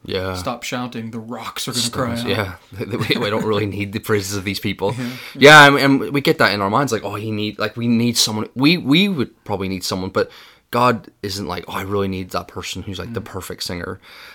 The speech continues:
Speaker 1: Um, third, God doesn't actually need our service. So
Speaker 2: Mm.
Speaker 1: Paul, uh, when he's in Athens, he explains to his audience that God is the source and sustainer of life, um, and he doesn't need anything. So you've got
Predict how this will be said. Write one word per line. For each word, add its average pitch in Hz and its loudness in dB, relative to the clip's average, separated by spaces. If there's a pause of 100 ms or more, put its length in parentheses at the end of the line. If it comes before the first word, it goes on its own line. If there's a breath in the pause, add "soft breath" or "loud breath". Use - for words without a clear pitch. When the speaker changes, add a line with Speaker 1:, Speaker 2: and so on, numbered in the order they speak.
Speaker 1:
Um, 113 8
third, 143 8
God 120 4
doesn't 120 4
actually 104 0
need 104 -2
our 90 0
service. - -2
So 113 2
Speaker 2:
Mm. 117 -8
Speaker 1:
Paul, 120 6 (420 loud breath)
uh, 104 0
when 107 0
he's 107 0
in 104 0
Athens, 127 0
he 110 -8
explains 104 -2
to 107 -4
his 98 -2
audience 101 -2
that 104 -6
God 98 4
is 98 -6
the 101 -6
source - 0
and 92 -8
sustainer 92 -4
of 87 -4
life, 87 -6 (540 loud breath)
um, 92 -2
and 92 -4
he 90 -4
doesn't 98 -4
need 85 -4
anything. 95 -6
So - 0
you've 113 4
got 95 2